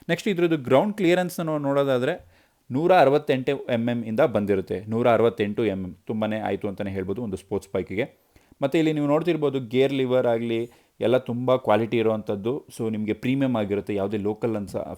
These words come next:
ಫೀಲ್ ಬರೋದಿಲ್ಲ. ಮತ್ತೆ ಸೈಡ್ ಸ್ಟ್ಯಾಂಡ್ ಕೂಡ ಇದು ಸಿಂಗಲ್ ಸೈಡ್ ಸ್ಟ್ಯಾಂಡ್ ಕೊಟ್ಟಿರ್ತಾರೆ, ಡಬಲ್ ಸೈ-, ಸೈಡ್ ಸ್ಟ್ಯಾಂಡ್ ಕೊಟ್ಟಿರೋದಿಲ್ಲ ಈ ಒಂದು ಬೈಕಿಗೆ. ಹಿಂದೆಗಡೆ ಸಸ್ಪೆನ್ಷನ್ನ ನೋಡೋದಾದ್ರೆ ನಮ್ಗೆ monoshock with nitrox ಸಿಕ್ಸ್ ಸ್ಟೆಪ್ ಅಡ್ಜಸ್ಟಬಲ್ ಇಂದ ಬಂದಿರುತ್ತೆ.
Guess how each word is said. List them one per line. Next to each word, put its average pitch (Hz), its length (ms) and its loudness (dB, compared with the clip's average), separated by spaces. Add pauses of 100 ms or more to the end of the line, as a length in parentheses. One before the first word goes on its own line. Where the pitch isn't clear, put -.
ಫೀಲ್ 107 140 -2
ಬರೋದಿಲ್ಲ. 104 360 -2
ಮತ್ತೆ 117 200 -6
ಸೈಡ್ 104 240 -2
ಸ್ಟ್ಯಾಂಡ್ 107 280 -4
ಕೂಡ 107 120 -2
ಇದು 101 240 -2
ಸಿಂಗಲ್ 117 300 -4
ಸೈಡ್ 110 240 -8
ಸ್ಟ್ಯಾಂಡ್ 107 260 -8
ಕೊಟ್ಟಿರ್ತಾರೆ, 113 380 -8
ಡಬಲ್ 98 240 -6
ಸೈ-, 104 380 -10
ಸೈಡ್ 101 260 -6
ಸ್ಟ್ಯಾಂಡ್ 98 260 -8
ಕೊಟ್ಟಿರೋದಿಲ್ಲ 101 520 -4
ಈ 95 80 -2
ಒಂದು 95 220 -6
ಬೈಕಿಗೆ. 87 520 -10 (960)
ಹಿಂದೆಗಡೆ 190 360 6
ಸಸ್ಪೆನ್ಷನ್ನ 170 560 0
ನೋಡೋದಾದ್ರೆ 143 440 2
ನಮ್ಗೆ 139 200 -2
monoshock 139 540 0
with 135 140 -4
nitrox 120 600 0
ಸಿಕ್ಸ್ - 260 -6
ಸ್ಟೆಪ್ - 320 0
ಅಡ್ಜಸ್ಟಬಲ್ 120 440 0
ಇಂದ 123 100 0
ಬಂದಿರುತ್ತೆ. 113 840 -2